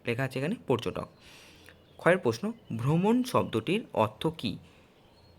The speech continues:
তো উত্তর হবে ঘুরে বেড়ানো। ঘুরে বেড়ানো হবে সঠিক উত্তর। নেক্সট প্রশ্ন আছে দেখো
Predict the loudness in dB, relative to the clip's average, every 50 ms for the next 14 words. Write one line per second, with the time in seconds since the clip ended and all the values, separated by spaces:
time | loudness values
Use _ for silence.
0 | -20 -20 -20 _ -8 -8 -4 2 4 6 6 6 4 2 -2 -6 -10 -20 -20 -20
1 | -20 -20 _ _ -20 _ -20 -20 _ -20 -20 -12 -10 -8 -4 0 2 4 6 6
2 | 4 2 -4 -14 -20 -20 _ -20 -20 -20 -20 -20 -16 -8 0 4 4 6 6 4
3 | 0 -2 -6 -8 -12 -16 -20 -20 -20 -20 -20 -14 -8 -2 2 2 2 2 2 0
4 | 0 0 -2 -2 -2 -4 -4 -6 -10 -14 -8 -6 -4 -4 -4 -6 -8 -10 -20 -16
5 | -16 -16 -10 -6 -6 -6 -8 -8 -16 -20 _ _ -20 -20 -20 -20 -20 -20 _ _
6 | -6 -6 -6 -6 -6 -4 -2 -2 -2 -2 -4 -2 -2 -2 -2 -2 -4 -6